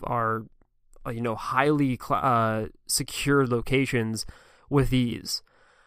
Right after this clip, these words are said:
Uh, the article goes on as quoting Rubio by the following, "We have things flying over our military bases and places where we are conducting military experiments, and we do not know what it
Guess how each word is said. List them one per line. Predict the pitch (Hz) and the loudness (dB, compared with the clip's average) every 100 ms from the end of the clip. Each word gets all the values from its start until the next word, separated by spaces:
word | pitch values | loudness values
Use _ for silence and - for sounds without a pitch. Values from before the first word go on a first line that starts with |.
| - - | -18 0
Uh, | 131 127 127 | 4 6 6
the | 127 151 | 6 4
article | 165 - 156 | 4 4 2
goes | 139 147 147 | 4 4 4
on | 131 135 135 135 131 | 2 2 2 2 -2
as | 101 120 120 120 | -4 -2 -2 -4
quoting | - 139 131 127 | 2 4 4 2
Rubio | 123 120 127 123 120 | 0 2 4 4 4
by | - 120 113 110 | 2 0 2 0
the | 117 | -6
following, | - - 151 151 151 147 151 - - - | -2 4 4 4 2 2 -2 -10 -20 2
"We | 160 | 4
have | 175 175 160 | 4 4 2
things | - 160 156 156 - | 2 4 4 2 0
flying | - 135 135 139 | 0 4 4 4
over | 135 127 131 | 2 4 4
our | 117 | 4
military | 127 139 135 127 127 | 4 2 2 0 -2
bases | 117 123 123 - 123 120 - - - - | 0 0 0 0 0 -2 -6 -12 -10 -2
and | 135 | 0
places | - 165 160 165 151 | 2 2 4 2 2
where | 139 135 | 2 2
we | 127 131 | 2 2
are | 127 | 0
conducting | 131 123 120 131 120 | 0 -2 -2 -2 0
military | 113 113 110 120 110 | 0 0 -2 -2 -2
experiments, | 107 - - 147 139 120 117 113 - - - - | -2 -2 4 6 6 4 0 -2 -6 -14 -20 -8
and | 127 | 0
we | 139 165 | 2 4
do | 156 | 4
not | 156 139 147 123 | 6 6 6 4
know | 135 135 | 4 4
what | 127 113 117 - | 4 2 2 2
it | 123 | -4